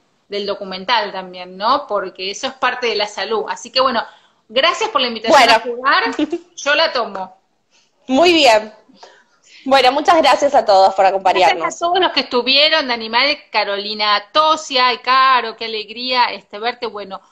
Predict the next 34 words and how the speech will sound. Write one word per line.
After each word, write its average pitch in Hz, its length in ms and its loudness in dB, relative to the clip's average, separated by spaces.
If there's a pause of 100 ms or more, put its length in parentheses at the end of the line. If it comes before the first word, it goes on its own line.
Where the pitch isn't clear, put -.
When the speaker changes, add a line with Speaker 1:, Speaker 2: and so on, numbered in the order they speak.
(240)
Speaker 1:
Roro, 247 380 -2
La 214 200 -4
Melsa, 277 540 0
y 247 60 0
bueno, 233 220 0
un 233 60 -8
montón 247 380 -2
de, 240 180 0
de 214 120 -4
acá 220 280 0
de, 208 240 -6
de 202 120 -8
amigos 233 420 -6
que, - 280 -14
que 202 140 -14
se, 180 720 -18 (320)
que, 202 260 -12
que 226 120 -6
nos 220 160 -6
acompañaron, 220 720 -2
así - 220 -8
que 220 80 -12
una 220 140 -4
alegría. 214 500 -4 (160)
Y 226 100 -8
bueno, 214 280 -2
dentro 240 340 -2
de 269 420 0
quince 330 420 -4
días 392 480 -4
estamos 277 380 -6 (100)
con 294 260 2 (420)
Artes 277 280 -2
Visuales, 175 680 -8